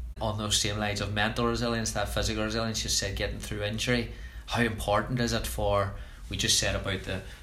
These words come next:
managing science today and being, you know, the challenges of looking at someone with training loads and getting that there,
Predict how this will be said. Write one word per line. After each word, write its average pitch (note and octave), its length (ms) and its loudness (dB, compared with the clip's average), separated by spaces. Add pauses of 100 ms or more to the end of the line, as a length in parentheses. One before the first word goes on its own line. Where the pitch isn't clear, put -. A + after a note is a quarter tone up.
(200)
managing G2 480 4
science A2+ 520 4
today A#2+ 340 2
and G#2 140 0
being, G2 460 0
you G2+ 60 -4
know, G2 80 -4
the F#2+ 80 -4
challenges G#2 680 0
of F#2+ 320 -4 (320)
looking G#2+ 220 -2
at G#2 80 -2
someone G#2 360 2
with G2 160 -2
training A2 360 0
loads A2+ 340 2
and G#2+ 120 -2
getting A#2+ 280 4
that A2+ 220 6
there, A#2+ 360 6